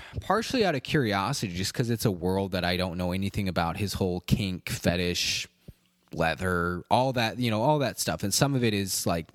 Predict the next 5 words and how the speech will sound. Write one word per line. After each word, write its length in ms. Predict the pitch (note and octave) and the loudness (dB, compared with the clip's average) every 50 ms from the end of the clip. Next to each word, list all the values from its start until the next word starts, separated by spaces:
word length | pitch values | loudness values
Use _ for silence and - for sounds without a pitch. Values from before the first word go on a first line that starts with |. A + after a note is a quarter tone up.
| _ _ - - - _ _ _ | _ _ -20 -20 -20 _ _ _
extremely 800 | A2 G#2+ - - - - - A2+ G#2 G2+ G2+ G2+ G2+ G2+ G2+ G2 | -2 0 2 0 0 0 0 0 0 0 0 0 2 2 2 0
N 160 | F2 E2+ F#2 F#2+ | 0 0 0 0
S 160 | F#2+ - - | 0 0 0
F 140 | G#2 F2 - | -2 0 0
W, 560 | F#2+ F#2 F#2+ G2+ G#2+ A2+ A2+ A#2 A#2+ B2 | 0 0 2 2 0 0 0 0 0 -2